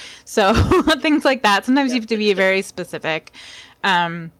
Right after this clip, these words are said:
and that was just really looking for, like, any endemic exposures that maybe you need to screen for, especially things like strongyloidiasis, um, that could be easily treated prior to transplantation. Um,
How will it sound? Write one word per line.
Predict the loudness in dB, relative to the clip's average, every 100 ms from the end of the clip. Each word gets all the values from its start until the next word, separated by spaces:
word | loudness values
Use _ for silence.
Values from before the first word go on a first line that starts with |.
| _ _ _ _ -6
and | 0
that | 2
was | 0 -2
just | -4 -2
really | 0 2
looking | 2 -2 -6
for, | -4
like, | -2 -2
any | -4 -4
endemic | -6 -6 -6 -8 _
exposures | -10 -8 -2 2 4 2 2
that | 2 2 2 -4 -20 _
maybe | -4 2
you | 4
need | 2
to | 2
screen | -2 -4 -4
for, | -2 0 0
especially | -2 -6 -4 -4
things | -4 -6
like | -6
strongyloidiasis, | -4 -4 -2 -2 0 0 0 -2 -2 -2 -2 -6 -18 -20 -20 -12
um, | 0 0 2 -2 -4 -8 -12 -4
that | -2 -2
could | -2 -2
be | -2 -4 -2 -4
easily | 0 0 2 2 2 2 0
treated | -4 -4 -2 0 -2 -6 -16 -6
prior | -2 0 -2 -4
to | -6 -6 -6
transplantation. | -2 -2 -2 -4 -6 -6 -6 -4 -4 -4 -6 -12 -20 -20 -8
Um, | -2 0 0 -4 -8